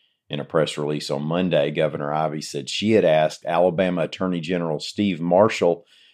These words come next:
to withdraw two pending motions for execution dates to be set and to not seek any more execution dates for the time being. She called for a top-to-bottom review of Alabama's execution process.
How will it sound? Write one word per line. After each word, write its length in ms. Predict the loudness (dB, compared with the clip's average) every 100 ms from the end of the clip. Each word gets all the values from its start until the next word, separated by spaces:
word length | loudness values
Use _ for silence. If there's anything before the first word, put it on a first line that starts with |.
| _
to 100 | -2
withdraw 640 | 2 0 0 8 10 12 8
two 300 | 4 2 2
pending 520 | 2 2 4 4 2
motions 500 | 2 2 0 -6 -6
for 200 | -2 0
execution 680 | 0 -4 -12 -6 -6 -4 -2
dates 300 | -2 -2 -6
to 80 | -14
be 120 | -12
set 560 | -4 8 10 10 8 0 -20 -20 -20 _ _
and 220 | -4 -4 -2
to 100 | -2
not 460 | 0 0 0 -2
seek 380 | -8 -8 -8 -10
any 240 | -10 -4 2
more 300 | 4 8 8
execution 760 | 6 -2 -10 -8 -8 -6 -6
dates 380 | -6 -6 -8 -14
for 180 | -14 -12
the 120 | -12
time 320 | -12 -12 -8
being. 340 | -4 -4 -4 -12 _ _ _ _ _
She 260 | -16 -14 -6
called 340 | 0 0 0
for 160 | -4 -6
a 80 |
top-to-bottom 1000 | -6 -4 -2 -2 -2 0 6 6 4 0
review 580 | -2 -2 0 2 2 0 -8 -20 -20 _ -10
of 120 | -2
Alabama's 640 | 0 2 0 -4 -6 -8
execution 680 | -8 -8 -16 -10 -10 -10 -12
process. 680 | -6 -6 -6 -12 -12 -14